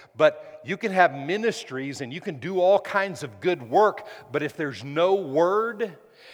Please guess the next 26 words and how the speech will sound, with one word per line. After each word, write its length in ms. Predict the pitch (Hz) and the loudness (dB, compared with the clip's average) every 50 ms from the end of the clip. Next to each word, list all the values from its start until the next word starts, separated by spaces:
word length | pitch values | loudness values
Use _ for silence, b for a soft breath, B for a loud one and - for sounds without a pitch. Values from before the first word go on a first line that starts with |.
| B B B B B _ | B B B B B _
and 180 | 147 165 165 139 | -2 -2 -2 0
there's 280 | 151 156 139 120 117 143 | -2 -4 -4 -4 -8 -2
no 240 | 156 185 202 196 - | 0 0 0 0 -2
expectation 1300 | - 190 208 208 208 - - - - 202 180 - - - - - - 185 196 226 220 - - 240 233 214 | -2 -2 -2 -2 -4 -8 -12 -4 -4 -4 -4 -4 -6 -14 -16 -10 -2 -2 -2 -2 -2 -6 -8 -8 -2 -2
of 120 | 180 139 135 | -2 -2 0
what 180 | 170 170 - | -2 -4 -4
the 80 | - 127 | -6 -10
seed 380 | - - - 196 208 214 185 208 | -10 -10 -10 -10 -10 -8 -8 -8
of 100 | 165 139 | -6 -6
the 80 | 160 | -8
Word 360 | 143 143 165 175 180 165 135 | -6 -4 -4 -2 -4 -4 -6
produces, 800 | - - 143 123 117 120 147 196 208 - - 240 247 220 - B B B B B B B | -8 -8 -8 -8 -6 -8 -8 -8 -8 -8 -10 -10 -10 -10 -12 B B B B B B B
all 200 | - 143 175 196 | 2 4 4 4
the 160 | 170 156 156 - | 2 0 -4 -2
other 300 | 170 214 240 269 254 180 | 0 0 0 0 -4 -8
things 360 | - 185 151 147 139 113 101 | -6 -8 -8 -8 -8 -10 -12
that 120 | 135 127 120 | -12 -14 -12
you 160 | 131 135 131 | -12 -14 -12
do 280 | 104 131 143 147 147 | -8 -8 -6 -6 -6
are 160 | - - 131 123 | -6 -8 -10 -8
just 300 | 98 139 135 - - 110 | -8 -12 -12 -12 -10 -10
good 180 | 139 147 120 | -10 -10 -8
works. 680 | 110 123 151 120 - - - - - - - - _ _ _ _ _ _ _ _ _ _ b b b b b b _ | -8 -8 -8 -8 -8 -12 -18 -20 -20 -20 -20 -20 _ _ _ _ _ _ _ _ _ _ b b b b b b _
You 80 | 131 151 | -8 -4
remember 280 | 180 202 202 214 190 | -4 -2 0 0 0
what 380 | 160 165 170 160 143 - - | 2 2 2 2 2 -2 -10